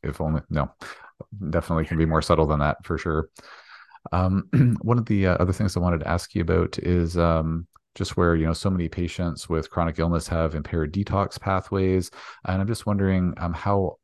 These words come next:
uh, often you find that patients, um, need to get rid of, um, heavy metals to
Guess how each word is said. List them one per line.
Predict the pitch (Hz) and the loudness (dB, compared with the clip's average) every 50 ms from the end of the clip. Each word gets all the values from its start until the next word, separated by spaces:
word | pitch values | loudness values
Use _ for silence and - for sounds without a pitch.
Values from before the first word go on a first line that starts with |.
| _ _ - | _ _ -8
uh, | 80 82 80 - | -4 -4 -4 -4
often | - 82 87 - - - 95 90 | -2 -2 -2 -2 0 -2 -2 0
you | 87 80 | 0 -2
find | - - 85 85 85 85 82 | -2 0 0 2 2 2 0
that | 80 - - | -2 -4 -2
patients, | - 87 85 80 - 92 85 82 80 - - - - - - | -2 -2 -2 -2 -2 -2 -2 -2 -2 -4 -8 -12 -12 -10 -6
um, | - 80 78 78 80 69 - | -2 -2 -2 -2 -2 -4 -4
need | 82 87 87 87 90 90 87 85 87 - - | -2 0 2 2 2 2 0 0 -4 -12 -12
to | - - 90 85 85 85 82 | -8 -4 -2 0 0 0 -2
get | 82 - 82 - | -2 -2 -2 -2
rid | 82 82 80 | 0 0 0
of, | 78 - - - _ - | -2 -4 -6 -14 _ -6
um, | 78 78 73 | -6 -4 -4
heavy | 69 - - 85 85 78 | -4 -4 -4 -4 -2 -2
metals | 73 76 76 82 80 78 78 78 - - - | -2 -2 0 0 0 -2 -2 -4 -8 -10 -12
to | - - 82 78 78 78 78 78 76 | -6 -2 0 2 2 2 2 0 -2